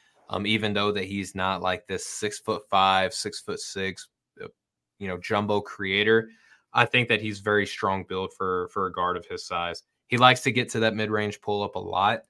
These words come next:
which I think you kinda have to have if you're gonna be that kinda undersized guard to where you're not just at two levels of scoring, right? Like, if you can get to that mid-range game,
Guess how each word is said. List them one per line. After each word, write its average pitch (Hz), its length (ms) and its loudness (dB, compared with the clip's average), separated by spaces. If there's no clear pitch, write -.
which 104 300 -2
I 98 140 2
think 101 280 -6
you 101 80 -8
kinda 104 360 0
have 104 260 0
to 98 100 -4
have 101 380 0
if 101 180 -10
you're 101 120 -4
gonna 95 200 -6
be 95 260 -6
that 92 280 -6
kinda 101 240 -2
undersized 95 580 -4
guard 92 320 -2
to 90 60 -8
where 92 320 -2
you're 117 180 6
not 117 240 6
just 107 240 -2
at 101 300 4
two 123 300 -2
levels 101 440 0
of 92 120 -8
scoring, 92 480 -10
right? 95 220 0
Like, 95 240 -4
if - 140 -10
you 113 100 -2
can 104 180 -6
get 110 180 0
to 113 100 -2
that 107 180 0
mid-range 104 480 -4
game, 104 280 -2